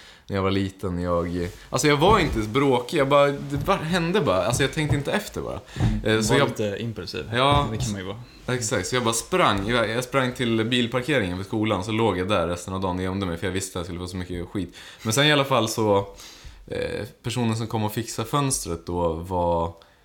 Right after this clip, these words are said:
Speaker 1: en hockeyspelare som, eh, har spelat, han har tagit, eh, vad är det? Han spelar i Brynäs, han har tagit S M-guld, och just då spelade han i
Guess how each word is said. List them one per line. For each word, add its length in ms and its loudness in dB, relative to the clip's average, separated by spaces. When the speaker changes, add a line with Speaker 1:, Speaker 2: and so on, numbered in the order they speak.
Speaker 1:
en 260 -2
hockeyspelare 1300 -2
som, 440 -6
eh, 240 -6
har 80 -10
spelat, 300 0
han 160 2
har 80 4
tagit, 500 -2
eh, 240 2
vad 340 -6
är 40 2
det? 60 0
Han 140 0
spelar 220 2
i 80 -2
Brynäs, 640 2
han 60 -4
har 80 -4
tagit 220 0
S 280 -4
M-guld, 640 2
och 120 0
just 200 2
då 200 2
spelade 380 0
han 320 -2
i 360 -2